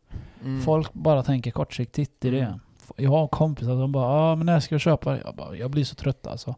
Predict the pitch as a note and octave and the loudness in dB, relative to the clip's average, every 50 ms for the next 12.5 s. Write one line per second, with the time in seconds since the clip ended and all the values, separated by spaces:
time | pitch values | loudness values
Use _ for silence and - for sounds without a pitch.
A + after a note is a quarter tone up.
0 | - - - - - - D#3 D3 C#3+ - F3 D#3 D3+ - - _ F3+ F3+ F3 E3 | -12 -20 -20 -18 0 4 4 6 6 6 4 4 2 -2 -2 _ 0 2 4 4
1 | E3+ E3 E3 D3+ C#3 D3+ D3 C3 B2 B2 B2 A#2 - - - D#3+ G3+ B3+ C#4 - | 6 6 6 6 6 4 2 2 2 0 0 -2 -2 0 2 4 4 4 2 0
2 | _ - - - - - - A#2+ C#3 D#3+ A3+ B3 - _ - _ _ _ _ - | _ -18 -18 -18 -12 -4 2 2 4 2 2 -2 -6 _ -20 _ _ _ _ 0
3 | - D3+ D3+ - E3+ E3+ F#3 A#3+ C#4 - _ _ - E3 - A3 G#3+ C#4 C4 - | 2 2 2 4 2 2 2 2 -2 -6 _ _ -8 -4 -4 -2 -2 -2 -4 -2
4 | - C3+ - - - - - - _ _ - B2+ B2+ A#2 A2+ - - - - - | -4 -4 -4 -4 -8 -8 -8 -14 _ _ 0 0 0 0 -2 -8 -16 -20 -20 -20
5 | - - _ _ _ _ _ _ - - - - D#3+ F3 - - A#3 A3+ G3 - | -20 -20 _ _ _ _ _ _ -20 -20 -6 0 2 2 6 6 6 6 6 4
6 | - A3+ G#3 G3 F#3+ F#3+ G#3 G#3+ F#3 F#3+ F#3+ F#3 E3 F#3+ F3 - F#3+ F#3+ F#3+ F#3 | 2 0 0 2 0 0 0 2 2 4 2 2 2 0 2 2 2 2 4 4
7 | F3+ F#3+ F#3 F#3 F#3 F3 D3+ C#3 C3+ - - E3 - A3 G3+ F3+ F#3+ C4+ G#3+ A2+ | 4 2 2 2 2 2 2 2 0 0 -2 0 0 0 -2 -2 -2 -2 -2 -2
8 | E2+ - - - - - - - - - - - - - - - - C#3+ D3 D3+ | -4 -6 -12 -16 -20 -20 -18 -18 -14 -12 -10 -10 -8 -10 -10 -10 -10 -8 -8 -6
9 | D3 C3 - - - - - E3 E3+ - - - D3 E3+ - - - - - - | -8 -8 -10 -14 -12 -10 -8 -8 -8 -8 -8 -6 -6 -6 -6 -8 -16 -18 -18 -20
10 | _ _ A#2+ A#2 A#2 - - - - - - - C#3 - D#3 D3 C#3 C3+ B2 - | _ _ -6 -6 -4 0 2 2 2 2 0 -2 -2 0 2 2 2 2 2 2
11 | E3+ D3+ D3+ F#3+ F3+ E3+ D3+ B2 - - F3+ - - B2+ A#2+ D3+ F3 - - - | 2 2 4 4 2 2 2 0 -2 -4 -4 -4 -4 -2 -2 -2 -2 -4 -6 -8
12 | - - - G#3+ F#3+ - - A#2+ B2+ | -8 -6 -6 -6 -6 -4 -4 -6 -6